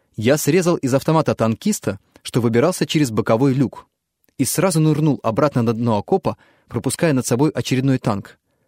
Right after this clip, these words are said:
"Уф, гад! Чуть не завалил!" "Сволочь!" — заорал я, когда тот замер надо мной и начал крутиться.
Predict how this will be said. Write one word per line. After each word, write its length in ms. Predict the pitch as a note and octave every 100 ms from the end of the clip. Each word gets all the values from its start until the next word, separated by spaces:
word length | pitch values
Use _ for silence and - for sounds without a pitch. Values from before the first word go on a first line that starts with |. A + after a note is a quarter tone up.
| _ _ _ -
"Уф, 260 | D3 D#3
гад! 420 | A#2+ C#3+ F#3+ - _ _ _ -
Чуть 260 | - D3+
не 100 | D3
завалил!" 480 | C#3+ D#3+ E3+ G#2 F2+ _ _ _ _ _ _ _ _ _
"Сволочь!" — 640 | - - C#3 G3 A#2 - - _ _
заорал 460 | A2 G#2 B2+ B2 G#2
я, 240 | A2 F3 - _ _
когда 220 | - A2+ B2+
тот 180 | A#2
замер 300 | F#2 C#3+ A#2+
надо 200 | G#2 G2+
мной 260 | A2+ F3 F#3
и 60 | B2
начал 280 | B2+ - B2+
крутиться. 540 | C#3+ D3 B2+ - -